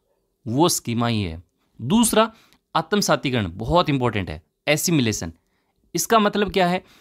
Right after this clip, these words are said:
इस स्कीमा का यूज वो यदि ले रहा है किसी भी चीज़ को विश्लेषण करने के लिए, वो क्या है, आपका आत्मसातीकरण है। यानी मैं ऐसे कह दूं कि पूर्व ज्ञान का यूज किसी वस्तु के विश्लेषण के लिए वो कर रहा है,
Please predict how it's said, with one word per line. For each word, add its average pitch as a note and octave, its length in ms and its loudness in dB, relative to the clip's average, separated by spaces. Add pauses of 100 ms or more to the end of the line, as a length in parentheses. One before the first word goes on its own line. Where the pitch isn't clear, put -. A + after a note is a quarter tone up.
(420)
इस B3 240 -2
स्कीमा G3+ 580 0
का G#3 160 2
यूज D3+ 680 0 (680)
वो B2 420 -2
यदि E3 300 2
ले D3+ 240 0
रहा C#3+ 300 2
है C#3+ 160 0
किसी C#3+ 300 -4
भी C#3+ 100 -2
चीज़ C3+ 280 -2
को C#3+ 200 0
विश्लेषण C#3 500 -2
करने C3+ 300 -2
के C3 120 -4
लिए, B2+ 300 -2 (560)
वो D#3+ 280 4
क्या E3+ 200 2
है, C3+ 120 0
आपका B2+ 300 -2
आत्मसातीकरण G2 800 -8
है। D#2+ 140 -12 (540)
यानी A#2+ 180 2
मैं B2+ 200 2
ऐसे B2+ 220 -4
कह A2+ 140 -4
दूं A#2 260 -4 (380)
कि B2+ 80 -4
पूर्व F#3 380 2
ज्ञान C3+ 260 0
का C3 120 0
यूज B2 340 0
किसी B2+ 260 -4
वस्तु B2 380 -4
के B2+ 140 -2
विश्लेषण B2 460 -4
के B2 100 -2
लिए A#2+ 140 0
वो G#2+ 120 -2
कर A2 220 -4
रहा A2+ 220 2
है, A#2+ 180 -4